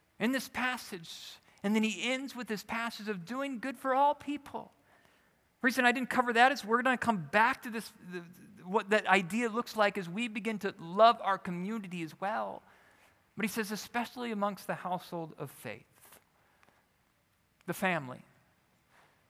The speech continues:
Care for each other. Do good for each other. You see, every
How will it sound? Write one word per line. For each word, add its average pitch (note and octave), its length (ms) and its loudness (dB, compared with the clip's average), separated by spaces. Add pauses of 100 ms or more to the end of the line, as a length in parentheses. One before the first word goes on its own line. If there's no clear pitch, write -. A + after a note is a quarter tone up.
(800)
Care A#3 460 0
for C3 160 -6
each - 200 -12
other. - 240 -16 (880)
Do A#3+ 160 -6
good A3 440 -4
for D#3+ 260 -8
each C#3 320 -12
other. C#3 260 -10 (720)
You G3 60 -8
see, A#3 340 -2
every C#4 500 0